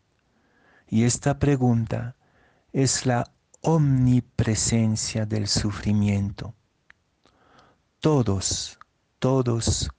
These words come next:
pasamos por el sufrimiento. Unos de manera extrema, como lo describe terriblemente el libro de Job, otros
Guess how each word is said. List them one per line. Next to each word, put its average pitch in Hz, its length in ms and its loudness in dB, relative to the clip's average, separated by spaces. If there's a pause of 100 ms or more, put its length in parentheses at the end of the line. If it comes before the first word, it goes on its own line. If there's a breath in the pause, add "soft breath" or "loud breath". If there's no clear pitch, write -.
pasamos 117 760 -2
por 107 240 -2
el 101 80 -4
sufrimiento. 110 1000 -2 (1160 soft breath)
Unos 139 800 2 (880 soft breath)
de 107 160 0
manera 110 480 2
extrema, 123 720 0 (180)
como 107 280 -2
lo 107 120 0
describe 113 600 0
terriblemente 110 920 -2
el 104 120 -6
libro 113 360 -2
de 107 100 -4
Job, 143 460 -2 (1200 soft breath)
otros - 1040 -2